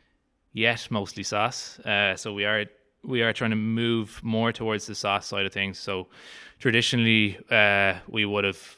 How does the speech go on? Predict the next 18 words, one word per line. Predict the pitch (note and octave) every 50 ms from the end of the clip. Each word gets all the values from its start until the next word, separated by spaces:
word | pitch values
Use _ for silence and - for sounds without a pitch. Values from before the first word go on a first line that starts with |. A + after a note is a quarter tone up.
| _ _ _
been | G#2+ G2+ G2
just, | F2+ G#2 G2 F#2+ - - - _
uh, | - A#2 -
you | G#2+ G#2+
know, | G#2 G2+ F#2+
we | G2 G2
would | F#2+ G2 G2+ G2
have | F#2 - _
been, | G2+ G2 F#2+ F#2+ F#2 F#2 F#2 F#2 F2+ F#2 - _ -
uh, | G2 F#2+ F#2 F2 - _ _ _ -
s-, | - - - - -
uh, | F2 D#2+ - _ _ _ _ _ _ _ _
single, | - - - G#2+ G2+ G2 G2 - -
uh, | G2 - _ -
like, | G#2 F#2+ - _
on-premise | - A#2 A2 G#2 G2 F#2+ F#2 F2 _ _ _ _ _ _ _ - A2 G2+ F#2+ F#2+ F#2 - - - - - -
instance. | G#2+ G2 F#2 - - G2 F#2+ F#2+ - - - - -
So, | - - F#2+ F#2 F2+ F2